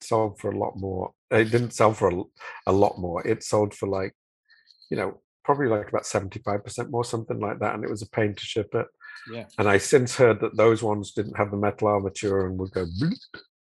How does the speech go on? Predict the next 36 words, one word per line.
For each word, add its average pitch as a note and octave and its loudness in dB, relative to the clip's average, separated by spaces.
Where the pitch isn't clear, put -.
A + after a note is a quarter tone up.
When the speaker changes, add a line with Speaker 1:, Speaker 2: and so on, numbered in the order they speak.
Speaker 2:
Oh, D#3 4
Speaker 1:
So D#3 8
Speaker 2:
really? D3 2
They C#3 0
were, B2+ -2
they C3 -2
Speaker 1:
that, C3 4
Speaker 2:
kind C3+ -2
of C#3 10
Speaker 1:
that's D3 -2
a C#3+ 10
Speaker 2:
deflated? C#3 10
Speaker 1:
rumor C3 8
I A2 8
heard. G#2+ 6
Yeah. G#2+ 8
Um, C3 4
Speaker 2:
Oh. - -6
Speaker 1:
anyway, F3+ 12
I D3 10
sold F3+ 8
that. C#3 10
But D#3 2
what's D3 2
funny F#3+ 8
is A#2+ 4
I B2+ 4
saw E3 4
Kaws C#3 0
three F3 -4
times C3 2
on F#2+ -2
that F#2+ -8
trip - -6
to F2+ -8
Japan, F#2+ -2